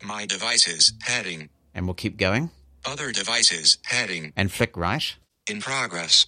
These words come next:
Speaker 1: heading. Vocaster B T button.
Speaker 2: And there it is, Vocaster B T button. I'll double tap.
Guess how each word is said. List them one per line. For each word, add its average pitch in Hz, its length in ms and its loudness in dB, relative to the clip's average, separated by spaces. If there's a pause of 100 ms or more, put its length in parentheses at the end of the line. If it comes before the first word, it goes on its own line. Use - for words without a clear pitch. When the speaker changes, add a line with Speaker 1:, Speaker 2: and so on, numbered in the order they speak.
Speaker 1:
heading. 92 480 -2 (340)
Vocaster 123 560 2
B 135 160 -2
T 92 420 0
button. 82 460 -8 (100)
Speaker 2:
And 160 220 6
there 104 160 6
it 123 80 0
is, 156 340 2
Vocaster 110 1000 2
B 110 200 0
T 120 400 0
button. 170 400 0
I'll 90 200 4
double 87 260 -2
tap. 175 340 -4